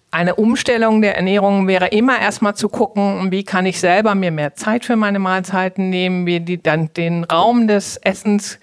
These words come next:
schön gestalten, ähm, und worauf habe ich auch Lust? Also auf welche Umstellung habe ich denn auch Lust? Was finde ich denn mal spannend?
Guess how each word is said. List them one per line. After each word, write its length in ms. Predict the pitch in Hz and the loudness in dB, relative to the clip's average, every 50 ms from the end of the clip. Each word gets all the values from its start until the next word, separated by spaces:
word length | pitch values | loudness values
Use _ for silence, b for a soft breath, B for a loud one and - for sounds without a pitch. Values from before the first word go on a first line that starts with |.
| B B B B B B B B B - | B B B B B B B B B -12
schön 360 | - - - 233 220 214 202 | -6 -2 0 2 2 2 2
gestalten, 800 | 165 - - - - 220 202 208 214 214 214 - 220 208 208 208 208 - | 0 -2 -2 -2 0 2 2 4 4 2 2 0 0 0 0 -2 -2 -2
ähm, 420 | 175 180 175 175 180 185 185 175 - _ _ - | -2 -2 -2 -2 -4 -4 -6 -8 -10 _ _ -6
und 260 | - 202 190 190 - - - | -2 -2 -2 -2 -2 -8 -4
worauf 420 | - 202 202 202 208 208 202 - - | 0 0 2 2 2 0 0 2 0
habe 180 | 220 214 220 | 0 0 -2
ich 120 | - - - | -6 -4 -2
auch 220 | - 196 - - | -2 -2 0 0
Lust? 360 | 214 226 233 226 - - - | 0 2 2 0 -4 -8 -4
Also 280 | - - 160 175 175 - | -2 0 0 0 0 0
auf 180 | 175 175 170 | 0 0 0
welche 280 | - 202 214 - 247 - | 0 0 0 0 0 0
Umstellung 540 | - 214 233 240 - - 190 165 165 160 151 | 2 0 0 0 -2 -2 -2 0 0 -2 -2
habe 140 | 156 156 165 | -2 -4 -4
ich 60 | - | -6
denn 160 | - 160 143 | -8 -8 -6
auch 100 | - 147 | -4 -4
Lust? 220 | 151 170 170 - | -2 -4 -4 -2
Was 120 | 190 196 - | -4 -6 -4
finde 200 | - 240 233 233 | -2 -2 -2 0
ich 60 | 226 | 0
denn 120 | - 196 | -2 0
mal 160 | 180 175 175 175 | 0 0 0 -2
spannend? 580 | - - - 196 220 196 165 147 131 151 - | -2 -2 0 0 2 2 0 0 -2 -4 -4